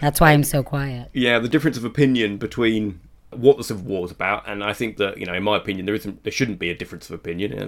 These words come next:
Speaker 2: the Civil War was about slavery. It was about a group of states rebelling from the United States, and I personally find it really bizarre. People are putting the, um,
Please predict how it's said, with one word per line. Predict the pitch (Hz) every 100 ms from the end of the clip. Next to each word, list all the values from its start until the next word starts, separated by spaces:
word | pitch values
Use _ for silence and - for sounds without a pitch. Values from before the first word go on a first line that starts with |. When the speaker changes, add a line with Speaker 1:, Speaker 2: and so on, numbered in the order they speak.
| -
Speaker 2:
the |
Civil | - 90
War | 98 98 90
was | -
about | 87 -
slavery. | 120 113 101 110 104
It | - - - 90
was | 85
about | 87 85
a |
group | - 92
of | -
states | - 95 85
rebelling | 92 - 120 117 113 117 - - -
from | 143 123
the | 101
United | 95 95 - -
States, | 110 104 107 - -
and | 80
I | 90
personally | 90 123 107 98
find | 90 98 95
it | 90
really | 110 95
bizarre. | 90 85 95 101 101 101 101 - - -
People | 135 117
are | 110
putting | 113 113
the, | 104 101 101
um, | 101 98 98